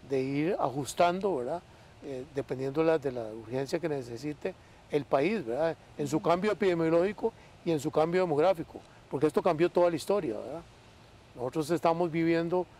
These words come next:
Speaker 1: eh, enfermedades en personas muy, eh, añosas, ¿verdad? O, o mu-, o muchos
Speaker 2: Mayores,
Speaker 1: años. Y
Speaker 2: ajá.
Speaker 1: entonces cambia,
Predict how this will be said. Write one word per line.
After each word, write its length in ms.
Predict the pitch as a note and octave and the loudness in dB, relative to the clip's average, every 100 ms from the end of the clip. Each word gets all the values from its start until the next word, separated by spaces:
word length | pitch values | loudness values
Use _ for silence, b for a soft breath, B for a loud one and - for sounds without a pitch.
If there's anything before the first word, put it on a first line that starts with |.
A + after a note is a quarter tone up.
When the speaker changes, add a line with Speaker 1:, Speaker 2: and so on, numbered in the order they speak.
| B - | B -8
Speaker 1:
eh, 400 | D3+ C#3 C3 C3+ | -2 -2 -2 -6
enfermedades 800 | - B2+ C3+ C3+ C#3+ D3+ E3+ F3 E4 | -8 -6 -4 0 2 2 2 -2 -6
en 120 | D#3 | -6
personas 420 | C#3 A#2+ D#3 E3 | -6 -6 -4 -2
muy, 400 | D#3+ F3+ G3 F#3+ B B B - | 0 0 0 -4 B B B -12
eh, 240 | C#3 C3+ B2 - | -8 -6 -8 -10
añosas, 540 | B2 C#3 G#3 - A#2 | -6 0 0 0 -4
¿verdad? 200 | G#2+ B2+ | -4 -6
O, 100 | C#3 | -4
o 20 | |
mu-, 680 | B2 A#2 A2+ A2+ B2 D#3+ A#2+ | -6 -8 -10 -12 -12 -12 -10
o 20 | |
muchos 300 | B2 G#3 - | -10 -6 0
Speaker 2:
Mayores, 420 | F3+ A3+ A3 G3 - | 2 2 0 -6 -8
Speaker 1:
años. 220 | - C4 | -2 2
Y 20 | |
Speaker 2:
ajá. 0 | |
Speaker 1:
entonces 320 | A#3+ F#3+ F#3 | 4 2 2
cambia, 500 | - G3+ G3 G3+ G#3 | 2 2 2 2 2